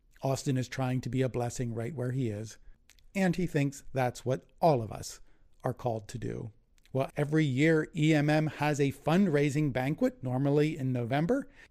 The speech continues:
This year, the E M M banquet is going virtual. So please mark the evening of November the sixth on your calendars.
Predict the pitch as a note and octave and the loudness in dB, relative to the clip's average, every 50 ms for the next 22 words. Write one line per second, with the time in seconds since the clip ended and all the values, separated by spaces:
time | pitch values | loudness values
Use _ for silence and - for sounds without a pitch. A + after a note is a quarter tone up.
0 | _ - A#2 G#2+ C#3+ G#3 G#3 - - F#3+ F#3 A3+ C#4 D#4 D4+ A#3 - - - - | _ -10 -2 2 4 4 4 2 0 0 2 2 0 0 -2 -8 -10 -12 -10 -6
1 | E3 D3 D3 D3+ D#3 D3+ D3+ D#3+ D#3 B2+ C3+ C3+ C#3+ C3+ - D3+ D3+ - - _ | -2 0 0 2 2 0 0 0 0 -2 -2 -2 -2 -2 0 -2 -2 -2 -4 _
2 | _ - C3+ D3+ D#3+ D3+ C#3+ B2+ A#2 G#2 - B2+ C3+ D3 D3+ D3 D3+ D3+ D3+ D3+ | _ -2 0 0 0 0 -2 -6 -8 -4 -2 0 2 2 2 2 2 0 0 -2
3 | C#3+ - - - G#2+ G#2+ A2 C3+ E3 D#3+ - - D#3+ C3 A#2+ - - - - _ | -6 -10 -14 -12 -10 -4 -2 -2 -2 0 2 2 2 2 2 0 -4 -14 -20 _
4 | - - _ _ _ _ - - F3 F3 F3 - C4 B3 F3 C3+ - - - - | -20 -20 _ _ _ _ -2 0 0 0 2 2 2 2 2 2 -2 -6 -10 -4
5 | D#3+ G3 A#3+ A#3 - - C4 - - G#3 G3 F3+ F3+ F#3 F3+ F3+ - - - E3+ | 0 2 2 2 0 -4 -6 -4 -2 -4 -2 0 0 0 0 0 -2 -4 -2 0
6 | E3 D3 D#3 D#3+ D#3+ D#3 C#3 D3+ D3+ D3+ D#3 D3+ C#3+ D#3 D3+ - - - B3 G3+ | 0 0 2 2 2 2 2 2 2 2 2 2 2 2 0 -2 -2 -2 -2 -2
7 | - - - - - - - - _ _ - - C#3+ C#3 C#3 C3+ B2+ C3+ C3+ B2+ | -2 -4 -12 -18 -20 -20 -20 -20 _ _ -2 0 0 2 2 2 0 0 -2 -2
8 | - - C3+ C3 B2+ B2 A#2 - - C#2+ - - - | -4 -4 -2 -2 -2 -2 -4 -6 -8 -10 -12 -14 -16